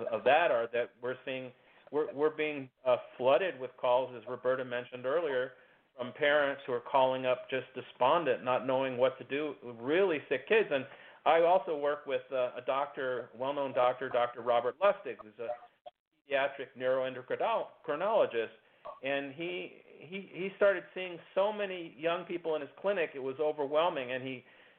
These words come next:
he started to lecture about it, and his lecture, "Sugar: The Bitter Truth," has now been seen by over eight million people, and, uh, he's written a couple of books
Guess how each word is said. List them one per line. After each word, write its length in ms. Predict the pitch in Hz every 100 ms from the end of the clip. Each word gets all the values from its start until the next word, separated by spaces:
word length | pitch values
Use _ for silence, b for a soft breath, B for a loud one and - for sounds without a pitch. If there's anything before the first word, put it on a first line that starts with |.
| _
he 120 | 135 131
started 280 | 147 139 135
to 60 | 127
lecture 400 | 139 160 - 127
about 320 | 107 110 110
it, 160 | 135 135
and 280 | 127 123 127 127 _ _ _ _ _ - _
his 140 | 135 117 120
lecture, 380 | 131 - 143 123
"Sugar: 180 | 156 135
The 120 | 123
Bitter 320 | 117 127 123 120
Truth," 220 | 180 175 165
has 100 | 131
now 200 | 123 127
been 180 | 131 131 120
seen 200 | 135 127
by 120 | 123
over 320 | 123 123 113
eight 240 | 131 135 120
million 360 | 127 123 120
people, 480 | 117 156 170 113 120 - _ _ _ _ _
and, 300 | 123 123 123 -
uh, 300 | 127 123 120 85 87
he's 180 | 131 113
written 200 | 123 101
a 40 | 120
couple 300 | 131 113 113
of 100 | -
books 300 | 151 139